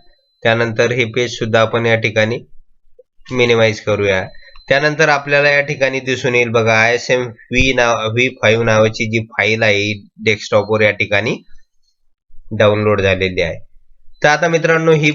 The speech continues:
फाईल आपल्याला सहजपणे आपलं जे एमएस वर्ड आहे, तर त्यामध्ये ॲड इनसाठी ॲड करता येईल. ते ॲड इनची फाईल ॲड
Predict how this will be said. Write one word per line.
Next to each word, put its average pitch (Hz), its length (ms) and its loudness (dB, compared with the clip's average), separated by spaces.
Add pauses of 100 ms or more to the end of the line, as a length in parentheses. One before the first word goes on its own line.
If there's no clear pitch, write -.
फाईल 143 340 0 (140)
आपल्याला 131 600 0
सहजपणे 131 880 2 (600)
आपलं 117 220 2
जे 123 240 2
एमएस 123 340 0
वर्ड 123 320 4
आहे, 113 380 0 (680)
तर 127 120 8 (1000)
त्यामध्ये 131 580 2 (460)
ॲड 117 260 0
इनसाठी 127 800 -2
ॲड 117 260 0
करता 120 360 -2
येईल. 110 260 -2 (1900)
ते 131 220 2
ॲड 127 180 0
इनची 143 260 -4
फाईल 127 320 -2
ॲड 123 220 0